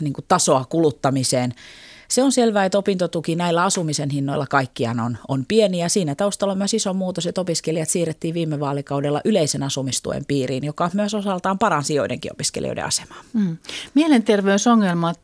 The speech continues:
Speaker 2: ovat yleisempiä, niitä on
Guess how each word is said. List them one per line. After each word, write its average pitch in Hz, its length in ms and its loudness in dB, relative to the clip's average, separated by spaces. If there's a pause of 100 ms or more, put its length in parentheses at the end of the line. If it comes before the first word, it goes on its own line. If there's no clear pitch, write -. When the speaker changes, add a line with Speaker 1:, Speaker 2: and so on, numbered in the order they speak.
Speaker 2:
ovat 185 420 2 (320)
yleisempiä, 180 720 2
niitä 185 360 4
on 180 240 2